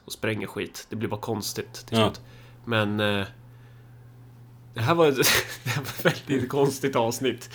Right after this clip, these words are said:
Speaker 1: Eh, vi, eh, vi är nöjda där, va?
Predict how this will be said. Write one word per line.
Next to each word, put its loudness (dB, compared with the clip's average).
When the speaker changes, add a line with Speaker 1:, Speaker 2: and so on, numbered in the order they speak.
Speaker 1:
Eh, 4
vi, 6
eh, 2
vi 6
är 4
nöjda 6
där, 2
va? -4